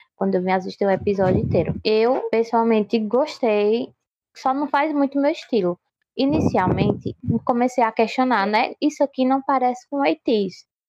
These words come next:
Só que quando a gente chegou mais perto do primeiro refrão, foi que começou a aparecer bastante com eles. Foi quando a gente viu que eles refizeram a música pra combinar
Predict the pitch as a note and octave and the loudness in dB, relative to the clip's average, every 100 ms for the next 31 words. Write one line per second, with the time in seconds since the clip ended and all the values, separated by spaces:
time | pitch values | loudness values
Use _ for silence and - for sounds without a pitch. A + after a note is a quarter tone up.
0 | _ - A3+ A3+ A3+ C4 D4 B3 - F#3+ | _ -2 0 0 0 0 2 0 0 -2
1 | F#3+ G#3 - G#3+ F#3+ - F#3 F#3 F#3+ F3+ | 0 -2 -2 -2 -2 -2 0 0 2 2
2 | F3 F3 - A3 A#3 - G3+ A3 G#3 G#3+ | 2 -2 0 0 0 0 -2 0 0 0
3 | A3 - G3 G3 G3 A3 G#3+ G#3 B3+ - | 0 0 -2 0 0 0 0 0 -2 0
4 | G#3 G3+ A3+ - C#4 G3 F3+ - - G3 | 0 0 -4 -2 0 2 0 -2 -4 -2
5 | A3 G#3+ G#3+ A3+ A3 C4 A#3+ G3+ A3 A3 | 0 0 0 0 -2 -2 -2 0 0 -2
6 | - A3+ A3+ B3+ C4 - - A3 - B3+ | -2 0 0 0 -2 -4 -2 -2 -2 0
7 | G#3+ G3+ G3 G3 G3 F#3+ G3+ A#3+ A3 G#3 | 0 0 0 2 0 0 0 0 0 -4
8 | - - F#3+ F#3 A3 A#3+ B3+ B3 B3+ A#3+ | -4 -2 -2 0 -2 0 -2 0 2 0